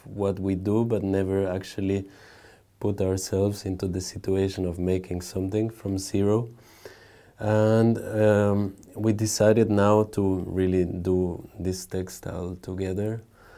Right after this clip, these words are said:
which is more, um, like a kind of tapestry made with this tufting technique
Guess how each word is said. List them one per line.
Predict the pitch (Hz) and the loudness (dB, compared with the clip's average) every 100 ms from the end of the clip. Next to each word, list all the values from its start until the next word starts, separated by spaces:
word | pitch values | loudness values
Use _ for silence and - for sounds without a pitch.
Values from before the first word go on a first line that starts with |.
| - - _ - | -20 -20 _ 2
which | 107 - | 2 2
is | 101 | 0
more, | 98 98 101 101 95 | 2 4 4 4 0
um, | 92 90 87 85 - - _ _ _ _ _ _ _ _ - _ _ _ _ _ - | 0 0 0 -4 -8 -16 _ _ _ _ _ _ _ _ -20 _ _ _ _ _ -6
like | 104 98 98 | -2 -2 -2
a | 92 | -2
kind | - 98 | 0 0
of | 95 92 - - - | 0 -4 -14 -16 -4
tapestry | 95 92 123 - 135 147 156 135 | -2 -2 -4 -2 0 0 -2 -8
made | 107 98 98 - | -6 -4 -4 -6
with | 98 98 92 | -4 -4 -2
this | 98 - - | -6 -8 -6
tufting | 98 101 - 101 101 98 | -4 -4 -6 -8 -8 -8
technique | - 95 98 104 107 | -10 -10 -8 -8 -10